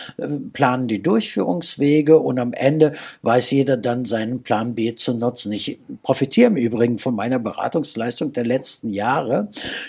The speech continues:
denn heute gibt es sehr, sehr viele Nachkäufe von Menschen, die gesagt haben, "Testen wir mal den Pieper." Geben ihm ein bisschen,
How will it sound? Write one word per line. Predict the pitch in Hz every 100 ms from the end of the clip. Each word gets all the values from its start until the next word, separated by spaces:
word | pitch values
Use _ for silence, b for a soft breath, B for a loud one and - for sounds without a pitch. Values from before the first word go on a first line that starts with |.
| -
denn | 131 107
heute | 143 160 160
gibt | 151 160
es | -
sehr, | 131 170 165
sehr | 170
viele | - 160 143
Nachkäufe | 127 127 151 202 - - 98 92 - 147
von | - 104
Menschen, | 98 147 196 175
die | 139
gesagt | 120 117 127 -
haben, | 170 - - - - _ _ _ _ _ - -
"Testen | 127 127 - 143
wir | 123
mal | 127
den | 123 123
Pieper." | - 139 139 85 - _ _ _ _ - -
Geben | 120 120
ihm | 123 127
ein | 120
bisschen, | 113 - 135 120